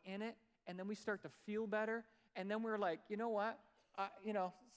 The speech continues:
for some of us, it may even make us look better. I don't know. But small groups are healthy. They help us relationally. They help us to grow. They help our relationship with God to grow. And so I want to, I just want to encourage,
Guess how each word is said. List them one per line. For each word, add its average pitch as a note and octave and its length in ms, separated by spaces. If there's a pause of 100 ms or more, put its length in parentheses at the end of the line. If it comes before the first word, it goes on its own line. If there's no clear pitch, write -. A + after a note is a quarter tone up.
for A3 100
some B3+ 220
of A3+ 100
us, G#3+ 140
it G#3+ 80
may A3+ 160
even G#3 240
make G#3+ 180
us F#3 120
look G3+ 320
better. C#3+ 240
I E3 120
don't F#3+ 220
know. G3 300 (460)
But A3+ 160
small B3 340
groups B3 240
are A3 80
healthy. F#3+ 540 (240)
They F#3 80
help G#3+ 260
us G#3+ 240
relationally. F#3 680 (140)
They F3 60
help G3 240
us G#3 160
to G#3 80
grow. F3 380 (260)
They G3 220
help A#3 240
our A3 120
relationship F#3+ 680
with D#3+ 100 (100)
God E3 340
to E3 60
grow. C#3 320 (1160)
And G3+ 120
so A#3 220
I G#3 120
want C4 220
to, B3 160 (180)
I G#3 80
just A#3+ 220
want C4+ 200
to A3 80
encourage, G3 680